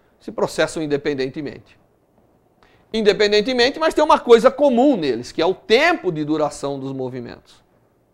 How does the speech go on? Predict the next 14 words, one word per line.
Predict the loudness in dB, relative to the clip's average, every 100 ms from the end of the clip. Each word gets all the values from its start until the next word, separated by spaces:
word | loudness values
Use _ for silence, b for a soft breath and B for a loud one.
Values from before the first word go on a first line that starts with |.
| _ _ _ _ _
Não | -4
é? | -4 -4 _ _ _ _
Então, | -2 0 0 -2 _ _
se | 2
o | 8
barquinho | 10 10 8 -2 0
dem-, | 4 2 2 2
demora | 4 6 6 6
pra | 6 6 4 0 _ _ _
proce-, | 4 6 6 2
processar | 2 2 2 4 2 4 6 6
o | 6
movimento | 2 0 0 -4 -4
vertical | 4 4 4 2 4 4 2 -6